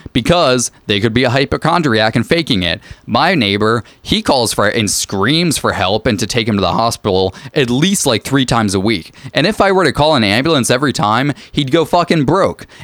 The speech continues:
It's not your place to call an ambulance unless you can see the emergency. Even if, this kinda goes off what we were talking about last week with what happens if you see an unconscious person. You don't wanna call people an amb-, do you know how expensive ambulances are? It's like,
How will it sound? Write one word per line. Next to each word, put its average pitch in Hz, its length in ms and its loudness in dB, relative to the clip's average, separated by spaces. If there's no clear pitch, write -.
It's 143 200 0
not 147 340 0
your 143 280 0
place 123 440 -2
to - 100 -2
call 98 380 0
an 131 140 2
ambulance 113 600 0
unless 98 360 0
you 104 100 0
can 117 160 -2
see 98 320 -2
the 110 160 2
emergency. 123 800 0
Even 466 300 0
if, 440 200 -2
this 160 240 -2
kinda - 220 -2
goes 190 240 2
off 196 140 0
what 190 80 0
we 180 80 2
were 180 60 0
talking 180 220 0
about 156 140 2
last 180 280 0
week 95 220 -4
with 107 280 -4
what 131 260 -2
happens 120 320 0
if 110 80 -4
you 113 80 -4
see 120 120 -2
an 120 60 0
unconscious 104 480 -2
person. - 460 -6
You 127 200 -2
don't 269 160 2
wanna 175 260 2
call 160 260 0
people 175 260 0
an 117 80 4
amb-, 143 320 0
do 156 80 -2
you - 60 0
know 415 100 2
how 427 80 2
expensive 147 500 0
ambulances 160 560 0
are? 196 300 0
It's - 160 -2
like, 170 280 0